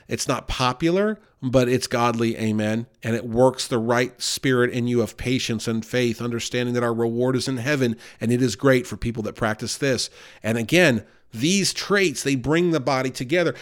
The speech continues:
If the whole church body is obedient to God the Father, loving in a sacrificial way,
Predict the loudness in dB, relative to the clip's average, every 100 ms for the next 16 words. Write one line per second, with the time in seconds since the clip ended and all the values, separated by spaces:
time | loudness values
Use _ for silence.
0 | -6 -6 -4 -4 2 2 4 4 4 2
1 | 4 4 4 2 2 2 4 2 0 -2
2 | -2 -4 -4 -4 -4 0 0 2 2 0
3 | 0 -2 -2 -6 -6 -4 -4